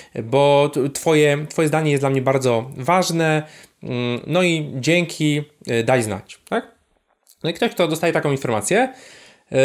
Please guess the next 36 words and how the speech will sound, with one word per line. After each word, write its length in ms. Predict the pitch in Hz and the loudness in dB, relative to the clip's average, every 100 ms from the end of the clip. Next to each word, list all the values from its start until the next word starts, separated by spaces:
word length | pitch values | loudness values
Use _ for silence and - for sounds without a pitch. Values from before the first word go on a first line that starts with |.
| 139 151 165 - - - _ _ _ _ _ | 4 4 2 -4 -12 -20 _ _ _ _ _
m-, 140 | 180 220 - 196 | -10 -10 -12 -4
jest 240 | 220 226 | -2 0
duże 220 | 196 254 233 | 2 2 2
prawdopodobieństwo, 840 | 180 156 139 120 120 - 294 285 | 0 0 -2 -2 -2 -2 -2 0
że 380 | 190 220 269 254 _ _ _ | 2 2 2 -2 _ _ _
zgodzi 400 | - 339 208 151 | -2 0 0 -2
się. 260 | - 104 98 - - | -2 -4 -4 -14 -16
E, 220 | - 120 117 | -8 -6 -4
poprosimy 440 | 170 185 - 190 | -2 -2 0 0
go 100 | 165 | 0
też 120 | - | -2
o 60 | 147 | -4
feedback, 500 | - 113 131 277 - | -4 -2 0 -2 -4
tak? 220 | 220 - | -10 -8
Prosimy 520 | 175 - 165 156 147 | -8 -4 0 0 2
o, 300 | 139 135 135 - - - - | 2 2 2 -4 -20 -20 -4
e, 100 | 131 | 0
o 60 | 147 | 0
to, 100 | 143 | 0
żeby 280 | 139 131 113 - _ - | 0 0 -2 -6 _ -4
wszedł, 260 | 180 175 | 0 0
poświęcił 380 | 156 143 170 147 | 0 -2 -4 0
te, 200 | 131 113 | 0 0
te 160 | 113 123 | -2 -8
trzy 260 | - - | -4 0
minuty, 520 | 170 160 170 170 165 160 - _ _ | 2 0 0 2 0 -2 -12 _ _
przeklikał 480 | - 156 185 165 151 | -6 -2 -2 0 0
się, 360 | - 143 139 135 139 | 2 2 2 0 -4
nic 260 | 175 185 | -4 -2
nie 60 | 175 | -2
musi 180 | 156 151 | -4 -2
płacić, 500 | 160 151 - 143 - | 0 0 -2 -4 -4
po 120 | 160 | -4
prostu 380 | 170 170 147 143 | -4 -2 -2 2
zależy 460 | 147 165 151 147 147 - - - | 4 4 2 0 -2 -12 -16 -8
nam 520 | 113 135 147 147 | -2 2 2 0